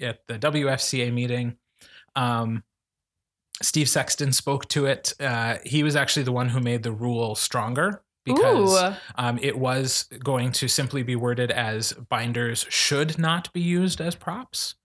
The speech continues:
Speaker 2: Okay.
Speaker 1: instead of must not, which was our current language,
Speaker 2: Mm.
Speaker 1: uh, which would allow for that to be discouraged, but not something you could kick a kid out of the tournament for.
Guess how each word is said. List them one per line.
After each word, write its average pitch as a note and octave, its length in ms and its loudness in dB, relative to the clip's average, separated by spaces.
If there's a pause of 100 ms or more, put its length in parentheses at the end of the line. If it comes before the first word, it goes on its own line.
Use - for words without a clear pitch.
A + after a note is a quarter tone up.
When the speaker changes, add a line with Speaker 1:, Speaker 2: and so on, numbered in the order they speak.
Speaker 2:
Okay. - 160 -4
Speaker 1:
instead C#3 300 2
of A2 140 -2
must A2+ 400 0
not, F3+ 420 -4 (120)
which C3 180 -4
was B2 120 -2
our G#2+ 120 -2
current B2+ 300 -4
language, G3+ 580 -6
Speaker 2:
Mm. G#3+ 640 -2 (120)
Speaker 1:
uh, A#2+ 220 -2
which C3+ 240 -2
would C3+ 100 0
allow A#2+ 300 -2
for B2 180 -4
that G#2 280 -6
to G#2+ 400 -6 (560)
be B2 140 0
discouraged, A#2 760 -2
but A2 140 -8
not G#2+ 280 -6
something A2+ 300 -2
you A2+ 100 -4
could G2+ 140 -8
kick - 220 -6
a - 40 -10
kid A#2+ 280 -2
out A#2 140 -4
of G#2 100 -6
the G#2 60 -8
tournament C3+ 380 -4
for. A#3+ 260 -6